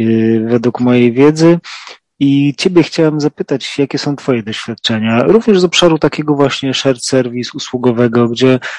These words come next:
rzeczywiście automatyzacja procesów,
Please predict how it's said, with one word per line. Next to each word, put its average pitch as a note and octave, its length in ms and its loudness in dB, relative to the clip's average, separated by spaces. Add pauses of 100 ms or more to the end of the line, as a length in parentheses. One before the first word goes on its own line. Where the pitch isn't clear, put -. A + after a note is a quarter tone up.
(180)
rzeczywiście C#3 600 2
automatyzacja C#3 800 2
procesów, B2+ 960 -4